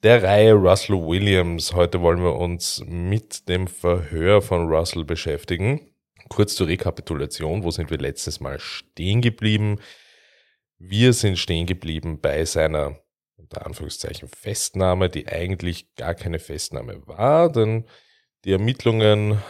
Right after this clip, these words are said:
äh, in den beiden Mordfällen, in denen Russell Williams verwickelt sein soll, nämlich einerseits, ähm, wenn wir uns erinnern, ähm, Corporal Comeau und Jessica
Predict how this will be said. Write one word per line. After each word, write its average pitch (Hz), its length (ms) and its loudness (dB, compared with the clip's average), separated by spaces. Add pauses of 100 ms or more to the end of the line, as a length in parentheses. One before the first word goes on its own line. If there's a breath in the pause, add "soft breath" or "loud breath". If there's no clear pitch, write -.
(260 loud breath)
äh, 90 480 2
in 90 140 -6
den 90 120 -2
beiden 85 280 2
Mordfällen, 87 720 0
in 82 140 -4
denen 80 320 -2
Russell 78 360 -2
Williams 80 360 -6
verwickelt 80 480 -10
sein 82 240 -4
soll, 76 300 -2
nämlich 73 340 -8
einerseits, 76 640 -6
ähm, - 260 -10
wenn 73 120 -8
wir 69 80 -8
uns 78 140 -10
erinnern, 73 540 -8
ähm, 73 440 -12 (420 soft breath)
Corporal 80 720 0
Comeau 90 720 4 (240)
und 85 340 -6
Jessica 76 800 -4